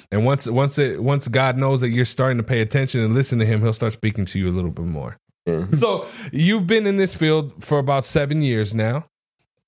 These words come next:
Speaker 1: you know, working in this position that God kinda cleared things out and just put you into this amazing position.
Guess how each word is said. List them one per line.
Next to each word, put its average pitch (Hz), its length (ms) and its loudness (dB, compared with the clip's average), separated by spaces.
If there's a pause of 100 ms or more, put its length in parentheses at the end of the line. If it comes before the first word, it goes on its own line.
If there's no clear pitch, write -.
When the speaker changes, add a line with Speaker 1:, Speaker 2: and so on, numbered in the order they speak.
(280)
Speaker 1:
you 147 140 0
know, 139 100 2
working 151 640 0
in 139 180 0
this 143 160 0
position 131 720 2
that 110 320 2
God 127 260 2
kinda 135 260 0
cleared 139 380 0
things 127 280 2
out 123 300 2
and 117 120 0
just 107 420 -4
put - 300 0
you 139 140 2
into 139 260 0
this 123 260 0
amazing 120 520 2
position. 117 720 2